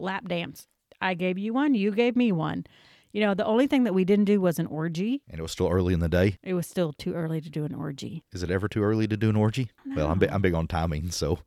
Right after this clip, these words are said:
Speaker 2: <laughs> don't catch me before noon and don't catch me after midnight. So twelve to twelve, get me in that hour and I'm orgy good.
Speaker 1: And it was about eleven o'clock.
Speaker 2: So.
Speaker 1: And I was like, "No orgy yet.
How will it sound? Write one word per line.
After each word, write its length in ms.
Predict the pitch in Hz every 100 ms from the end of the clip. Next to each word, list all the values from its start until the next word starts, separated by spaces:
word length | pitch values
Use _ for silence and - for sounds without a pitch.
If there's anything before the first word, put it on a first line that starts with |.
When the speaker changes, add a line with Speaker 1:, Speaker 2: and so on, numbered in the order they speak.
| - -
Speaker 2:
<laughs> 260 | - - -
don't 160 | 92
catch 240 | - 98 107
me 60 |
before 280 | 98 107 92
noon 300 | 95 98 101
and 80 | 95
don't 160 | 90 -
catch 220 | 104 -
me 80 | 92
after 180 | 92 90
midnight. 400 | 92 85 87 -
So 160 | 92 - - -
twelve 220 | 135 135
to 60 | 127
twelve, 340 | 117 98 76
get 120 | 92
me 60 | 95
in 40 |
that 160 | 90 87
hour 180 | 82 78
and 80 |
I'm 120 | 80 82
orgy 260 | 80 78
good. 300 | 69 71 - - _ _
Speaker 1:
And 120 | 180
it 60 | 175
was 100 | 170
about 220 | 170 160
eleven 340 | 160 160 156 170
o'clock. 460 | - 165 170 - _
Speaker 2:
So. 160 | - -
Speaker 1:
And 160 | 185 170
I 100 | 160
was 160 | 165 160
like, 300 | 170 165 - _ -
"No 200 | 175 170
orgy 340 | - 185 190 240
yet. 500 | 302 320 220 -